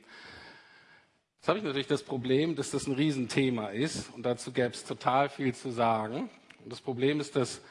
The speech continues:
Wut auch abhängig ist von unserer Persönlichkeit, von den aktuellen Lebensumständen, auch von unserer Biografie. Darauf kann ich natürlich jetzt nicht eingehen, so kurz.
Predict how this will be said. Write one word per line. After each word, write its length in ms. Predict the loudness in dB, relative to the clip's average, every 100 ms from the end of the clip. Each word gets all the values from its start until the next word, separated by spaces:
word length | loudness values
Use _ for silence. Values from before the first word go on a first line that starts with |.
| -20 -20
Wut 400 | -12 -2 0 2
auch 180 | 2 2
abhängig 420 | 0 2 0 0
ist 120 | -4 -4
von 140 | -4
unserer 220 | -2 -2
Persönlichkeit, 920 | -2 0 2 0 0 -4 2 2 2
von 120 | -2
den 120 | -6 -4
aktuellen 480 | -6 -4 -2 0
Lebensumständen, 1160 | 2 2 2 -4 -10 -18 -6 -4 -2 0 0 0
auch 100 | -4
von 160 | -4 -6
unserer 240 | -4 -4
Biografie. 760 | -2 -2 -2 -4 -4 -2 -2 0
Darauf 280 | -2 -4 -2
kann 160 | -2
ich 60 | -2
natürlich 320 | -4 -4 -2
jetzt 360 | -2 -4 -18 -20 -20 -20 -12
nicht 280 | -10 -6 -2
eingehen, 460 | 0 0 -2 -4
so 100 | -6
kurz. 460 | -12 -8 -4 -4 -6